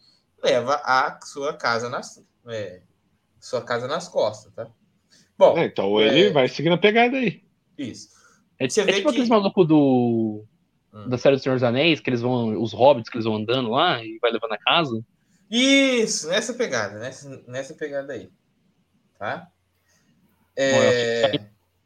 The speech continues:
Speaker 1: oi?
Speaker 3: Eu assisti a série, hein?
Speaker 1: Hum.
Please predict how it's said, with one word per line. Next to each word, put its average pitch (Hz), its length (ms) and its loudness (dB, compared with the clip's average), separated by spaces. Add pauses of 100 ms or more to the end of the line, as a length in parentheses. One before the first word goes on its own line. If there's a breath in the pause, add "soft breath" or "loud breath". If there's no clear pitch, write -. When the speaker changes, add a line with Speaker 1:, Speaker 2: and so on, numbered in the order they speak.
(960)
Speaker 1:
oi? 127 380 -10 (500)
Speaker 3:
Eu 120 80 -2
assisti 117 180 -2
a 143 60 2
série, 135 300 0
hein? 147 100 -10 (1000)
Speaker 1:
Hum. 120 200 -20